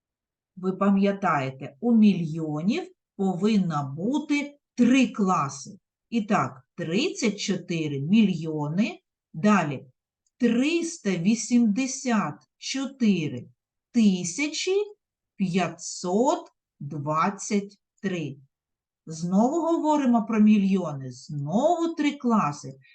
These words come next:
Діти, ці дужечки ставити не обов'язково, це тільки при поясненні. Вісімдесят п'ять мільйонів сто двадцять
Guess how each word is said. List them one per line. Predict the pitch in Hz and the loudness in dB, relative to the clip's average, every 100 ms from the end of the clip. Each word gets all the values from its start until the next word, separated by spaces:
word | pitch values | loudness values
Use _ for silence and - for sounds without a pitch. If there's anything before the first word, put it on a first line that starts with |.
| _ | _
Діти, | 196 247 180 160 | 0 0 0 -4
ці | 254 | 0
дужечки | 220 269 214 202 - - 185 | 2 4 2 0 -2 -10 -10
ставити | - 185 151 147 151 | -4 -2 -2 -4 -6
не | 151 170 | -6 -4
обов'язково, | 170 220 277 311 349 330 - 277 202 143 127 - _ _ | -2 0 -2 -2 -4 -6 -2 0 0 -2 -8 -18 _ _
це | - 190 | -4 -4
тільки | - 185 190 247 | -2 -4 -4 -4
при | 214 214 | -2 -2
поясненні. | 196 202 185 160 143 - 139 - - _ _ _ _ _ _ _ _ _ _ _ | 0 0 0 -2 -6 -10 -14 -14 -16 _ _ _ _ _ _ _ _ _ _ _
Вісімдесят | 170 202 196 220 208 190 220 - 285 403 - _ | 0 0 2 6 6 6 0 0 -4 -4 -6 _
п'ять | 214 190 190 175 208 - _ _ - | 0 4 4 2 0 -6 _ _ 2
мільйонів | 214 233 226 233 233 226 214 220 _ _ _ _ | 4 4 4 2 2 2 0 -2 _ _ _ _
сто | - - - - 233 269 349 | -20 -18 -18 -8 -4 -2 -2
двадцять | 240 208 202 226 285 285 - 285 285 - | -2 -4 0 0 -2 -8 -8 -6 -8 -16